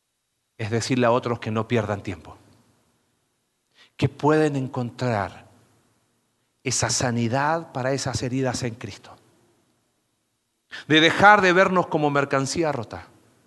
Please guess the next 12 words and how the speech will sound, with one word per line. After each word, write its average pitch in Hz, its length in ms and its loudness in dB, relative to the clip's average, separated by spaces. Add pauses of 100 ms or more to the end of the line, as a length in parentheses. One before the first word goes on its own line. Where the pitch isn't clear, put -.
(960)
Hablamos 175 380 4
el 170 80 2
domingo 185 320 0
pasado 139 680 0 (160)
que - 80 -2
hemos 156 140 0
marcado 156 340 2
una 151 160 0
línea 151 280 -4
en 139 60 -2
la 131 80 0
iglesia. 110 460 -6